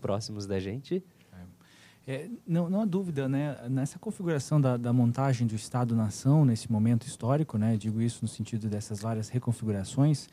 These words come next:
Speaker 2: é, é interessante ver também uma mudança no sentido em pró-, próprio da, da própria exploração, né?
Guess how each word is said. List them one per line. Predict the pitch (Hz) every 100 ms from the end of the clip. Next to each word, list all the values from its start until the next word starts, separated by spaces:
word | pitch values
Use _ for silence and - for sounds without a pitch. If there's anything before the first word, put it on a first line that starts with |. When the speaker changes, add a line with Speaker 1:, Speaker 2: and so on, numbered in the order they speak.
| - - - - -
Speaker 2:
é, | 127 135 123
é | 147
interessante | 151 160 180 180
ver | 170
também | 170 165
uma | 175 170
mudança | 165 135 160 175 160 165 156
no | 156
sentido | - 147 - 147
em | 151
pró-, | 143 139 139 147
próprio | 143 156 160
da, | 147 131
da | 123
própria | 143 151 165
exploração, | - - 160 151 127 - 165 143
né? | 113